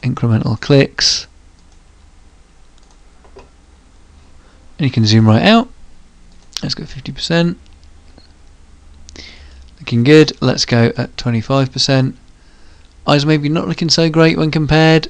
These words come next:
Um, they don't look too bad. You could Control Z if you weren't happy with any of the edits that you'd made with the, um, dodge burn brush. There we go, that's looking a bit better now, isn't it? So that's our edited layer.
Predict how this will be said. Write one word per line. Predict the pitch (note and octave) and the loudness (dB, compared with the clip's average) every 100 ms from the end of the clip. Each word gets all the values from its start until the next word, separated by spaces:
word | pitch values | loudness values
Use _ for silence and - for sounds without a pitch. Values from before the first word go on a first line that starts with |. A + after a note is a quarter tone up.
| - | -4
Um, | C3+ A#2 A#2 A#2 A#2 A#2 A#2 A2 - - - - - - - | 2 4 6 6 4 2 0 -4 -12 -20 -20 -20 -20 -20 -20
they | - - - - - | -20 -20 -20 -8 0
don't | C4 | 2
look | F3+ | 4
too | - | 4
bad. | G3+ G#3 G#3+ - - F#3+ | 6 6 6 2 -8 -6
You | F3+ | -2
could | G3 | -2
Control | E3+ D3 D3 B2+ | -2 0 0 2
Z | D3 | 0
if | C3+ | 0
you | C#3 | 2
weren't | C#3 | 2
happy | C3+ C3 | 2 4
with | B2+ | 4
any | C3 B2+ | 6 6
of | |
the | B2+ | 4
edits | B2 - | 4 2
that | - | 0
you'd | C3 | 0
made | B2 B2+ A#2+ | 4 4 4
with | A#2+ | 2
the, | A#2 A#2+ A#2+ | 4 4 6
um, | A#2 A#2 A2+ - - - - - - - - | 4 2 0 -8 -20 -20 -20 -20 -20 -20 -8
dodge | - C#3+ B2+ | 2 2 4
burn | - C#3+ C#3 | 4 6 8
brush. | C#3 C#3+ - - - _ - - _ - | 8 6 4 0 -4 _ -20 -20 _ -4
There | A2+ | -2
we | G#2+ | 0
go, | - | -2
that's | - - | -2 -4
looking | - A#2 | -2 0
a | A2 | 2
bit | - | 2
better | C3 - | 0 -2
now, | A2+ G#2+ A2+ | 0 2 2
isn't | A2 A2+ | 2 0
it? | B2 - _ _ - - - - - _ - | 0 -4 _ _ -20 -20 -20 -20 -20 _ -10
So | - A#2+ A#2 - _ _ _ _ _ _ _ _ _ _ _ _ - - _ _ _ _ _ _ _ _ _ - | 0 4 4 0 _ _ _ _ _ _ _ _ _ _ _ _ -20 -20 _ _ _ _ _ _ _ _ _ -2
that's | D3+ B2+ | 2 4
our | B2 | 6
edited | A#2+ B2 | 6 4
layer. | A#2+ A#2+ A#2+ | 6 6 6